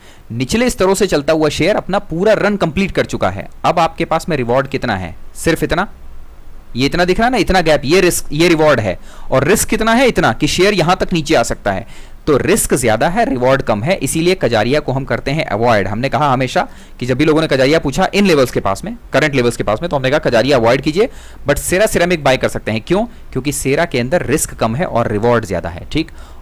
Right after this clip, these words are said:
और अब फ्रेंड्स इंपॉर्टेंट है कि ये सीरीज हम लेकर क्यों आए आज का ये वीडियो। हमारे एक सब्सक्राइबर ने, जो कि अब से पहले हमसे जुड़े हुए नहीं थे शेयर एकेडमी से, तब उन्होंने वक्रांगी को बाय किया था फ़ोर फ़ोर्टी थ्री के लेवल पर, इन लेवल्स पर।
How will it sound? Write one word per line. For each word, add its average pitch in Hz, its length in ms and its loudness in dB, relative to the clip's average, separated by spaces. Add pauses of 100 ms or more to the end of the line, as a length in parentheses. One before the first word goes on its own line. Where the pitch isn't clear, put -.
(100)
और 120 100 2
अब 165 240 0
फ्रेंड्स 185 380 -2
इंपॉर्टेंट 143 420 0
है 165 100 2
कि 185 120 -4
ये 147 340 0 (120)
सीरीज 160 380 0
हम 170 100 -2
लेकर 113 300 0
क्यों 104 220 -2
आए 82 220 -6
आज 117 200 -2
का 113 100 -2
ये 104 100 0
वीडियो। 90 320 -4 (460)
हमारे 139 240 2
एक - 80 0
सब्सक्राइबर 143 600 2
ने, 147 240 0
जो 127 180 0
कि 160 180 0
अब - 200 -2
से - 180 -2
पहले 135 260 0
हमसे 131 300 0
जुड़े 117 220 0
हुए 127 300 2 (100)
नहीं 123 360 0
थे 135 180 2 (200)
शेयर 120 180 2
एकेडमी 113 360 0
से, 156 240 -2 (520)
तब 185 220 4
उन्होंने 135 680 0 (140)
वक्रांगी 135 540 0
को 151 180 0
बाय 113 220 2
किया 117 240 0
था 151 160 0
फ़ोर 156 380 0
फ़ोर्टी 156 500 -2
थ्री 135 200 -2
के 120 100 -2
लेवल 90 220 -2
पर, - 220 -12 (640)
इन 156 140 0
लेवल्स 90 340 -2
पर। - 160 -12